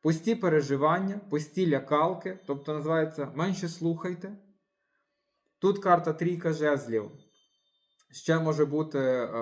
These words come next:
в такому якраз світовому варіанті для України важливі так само, чи підтримка, чи рішення, чи щось таке. По загрозах те, що плюс-мінус завжди.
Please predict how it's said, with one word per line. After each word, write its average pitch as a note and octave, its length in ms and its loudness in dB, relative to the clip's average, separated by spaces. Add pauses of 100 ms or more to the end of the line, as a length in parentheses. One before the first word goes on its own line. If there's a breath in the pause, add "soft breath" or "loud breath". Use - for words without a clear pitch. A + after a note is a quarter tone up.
(100)
в A2+ 80 -8
такому C#3+ 540 -2
якраз C#3 640 -4
світовому C#3+ 640 0
варіанті A2 580 -2
для A2+ 180 -4
України B2 580 -6
важливі A2+ 480 -4
так A2 160 -8
само, A#2 320 -6
чи A2+ 140 -14
підтримка, C3+ 540 -2
чи A#2 180 -6
рішення, B2+ 440 -8
чи G#2+ 120 -20
щось B2+ 200 -12
таке. A2+ 500 -8 (520 soft breath)
По D3+ 120 6
загрозах E3+ 800 2 (280)
те, G3 180 4
що E3 240 -4
плюс-мінус D3 540 -2
завжди. A2+ 500 -8